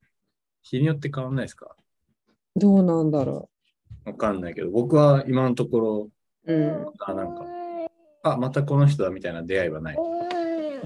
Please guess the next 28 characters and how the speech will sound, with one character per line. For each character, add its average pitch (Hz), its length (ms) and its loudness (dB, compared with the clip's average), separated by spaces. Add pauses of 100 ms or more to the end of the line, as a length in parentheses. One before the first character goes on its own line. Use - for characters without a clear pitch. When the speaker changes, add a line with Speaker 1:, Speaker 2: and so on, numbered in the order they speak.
(340)
Speaker 1:
あ、 143 240 2
お 127 100 -2
は 147 120 6
よ 143 360 6
う。 143 80 -14
Speaker 2:
こ 180 100 -6
ん 180 40 -4
に - 80 -12
ち - 140 -10
は。 175 200 -6 (1400)
Speaker 1:
こ 330 200 -4
ん - 20 2
に 123 100 2
ち 285 80 -6
は。 - 100 4
Speaker 2:
裸。 - 360 -2 (1040)
<laughs> - 0 -
裸。 175 500 0 (1700)
う 170 240 -2
ん、 170 60 -4
じ - 60 0
ゃ 214 40 0
あ - 20 -4
こ - 120 -18
こ 226 100 -4
に 247 120 -2
い 233 80 -12
て。 - 260 -2